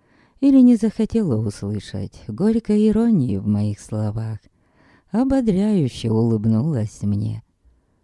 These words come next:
«Лукас знает, где вас искать. Ближайшие полгода вы все равно проведете в Айерне. Уверена, что он вернется гораздо раньше окончания этого срока».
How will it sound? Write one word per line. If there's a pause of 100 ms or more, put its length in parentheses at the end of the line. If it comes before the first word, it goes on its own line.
(520)
«Лукас (140)
знает,
где
вас
искать. (880)
Ближайшие
полгода
вы
все
равно
проведете
в
Айерне. (680)
Уверена, (420)
что
он
вернется
гораздо
раньше
окончания
этого
срока».